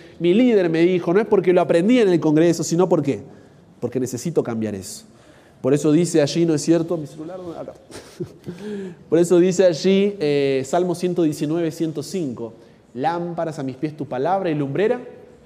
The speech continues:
a mi camino". Lámpara a mis pies, ¿por qué?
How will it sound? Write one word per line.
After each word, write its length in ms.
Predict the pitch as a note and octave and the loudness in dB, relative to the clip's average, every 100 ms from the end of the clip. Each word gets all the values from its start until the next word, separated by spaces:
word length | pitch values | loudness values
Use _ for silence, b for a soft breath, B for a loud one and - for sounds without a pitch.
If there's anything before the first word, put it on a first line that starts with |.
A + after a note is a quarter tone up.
| - | -20
a 80 | C3+ | -12
mi 100 | C#3 | -10
camino". 360 | C#3 B2+ A2+ G2 - - - - | -8 -8 -10 -12 -18 -20 -20 -4
Lámpara 400 | C#3+ F#3 F#3+ E3+ | -2 0 2 0
a 40 | |
mis 140 | D3+ C3 | 0 0
pies, 260 | F#3 C4 | 2 2
¿por 180 | C4 F3+ | 2 2
qué? 420 | F3 C3 - - | 2 0 -4 -18